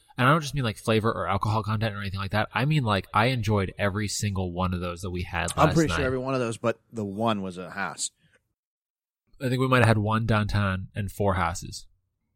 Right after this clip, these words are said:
Speaker 1: last night.
Speaker 2: Well, I had it downtown because I couldn't pinpoint what it was. And
Speaker 1: Gotcha.
Speaker 2: that was just driving me nuts. So that
Speaker 1: Gotcha.
Speaker 2: was, that was a Haas. This, yeah, play the, play the music, baby. This is, uh,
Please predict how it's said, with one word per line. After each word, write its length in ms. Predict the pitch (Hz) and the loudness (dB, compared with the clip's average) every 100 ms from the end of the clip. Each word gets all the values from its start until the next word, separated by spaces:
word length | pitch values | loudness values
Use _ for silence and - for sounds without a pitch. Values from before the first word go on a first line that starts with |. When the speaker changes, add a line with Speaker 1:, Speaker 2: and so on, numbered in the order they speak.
| _ _ _ _ | _ _ _ _
Speaker 1:
last 280 | 95 90 - | -4 4 6
night. 200 | - - 123 _ | 4 -2 -14 _
Speaker 2:
Well, 100 | 139 | 6
I 100 | 143 | 8
had 120 | 202 | 8
it 80 | 160 | 6
downtown 480 | 127 110 95 113 98 | 2 0 0 -2 0
because 360 | 104 - 101 92 - _ _ _ _ _ _ _ _ _ _ _ _ _ _ - | -2 2 2 0 -8 _ _ _ _ _ _ _ _ _ _ _ _ _ _ -2
I 120 | 135 | 0
couldn't 260 | - 120 | 2 -2
pinpoint 420 | - 127 120 98 98 | -2 -6 -6 -12 -10
what 140 | 98 | -12
it 80 | 90 | -12
was. 320 | 92 80 - | -14 -18 -18
And 80 | - | -2
Speaker 1:
Gotcha. 160 | 101 92 | 0 0
Speaker 2:
that 60 | |
was 120 | 92 90 | -2 -6
just 200 | 98 - | -8 -14
driving 220 | 92 85 | -18 -18
me 80 | 85 | -20
nuts. 300 | 90 - - | -20 -20 -12
So 80 | |
that 180 | 92 95 | -6 -6
Speaker 1:
Gotcha. 140 | 92 98 | -6 -8
Speaker 2:
was, 80 | 95 | -8
that 160 | 92 | -14
was 140 | 92 87 | -18 -20
a 80 | |
Haas. 180 | 78 76 - _ _ _ - | -20 -20 -20 _ _ _ 0
This, 340 | 143 143 - | 2 2 -2
yeah, 280 | 110 104 104 - _ - | -6 -4 -4 -4 _ -10
play 220 | - 127 | 2 4
the, 80 | 135 | 4
play 260 | - 143 151 | 2 4 4
the 80 | 127 | 4
music, 400 | 104 104 90 85 | 0 -6 -8 -10
baby. 260 | 95 90 | -10 -8
This 320 | 90 95 113 113 | -8 -8 -8 -10
is, 240 | 101 87 | -12 -10
uh, 280 | 98 85 | -10 -10